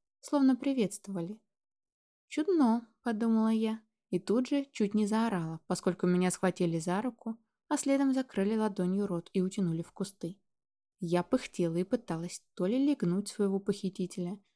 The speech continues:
то ли укусить. А пока определялась, что лучше сделать в первую очередь, мне на ухо прошептали:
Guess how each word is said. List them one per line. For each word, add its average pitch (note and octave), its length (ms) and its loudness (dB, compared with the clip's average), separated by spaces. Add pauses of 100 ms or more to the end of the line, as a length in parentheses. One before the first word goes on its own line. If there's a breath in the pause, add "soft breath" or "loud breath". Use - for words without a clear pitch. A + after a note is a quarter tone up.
(140)
то F#3 160 6
ли A#3 120 8
укусить. C4 640 0 (560)
А F3+ 100 2
пока F3+ 220 2
определялась, F#3+ 640 2
что - 180 0
лучше B3+ 280 2
сделать A#3+ 400 0
в - 40 -20
первую A3+ 380 0
очередь, A3 640 -2
мне F3 160 2
на F3 180 0
ухо G3 160 -6
прошептали: G3 760 -6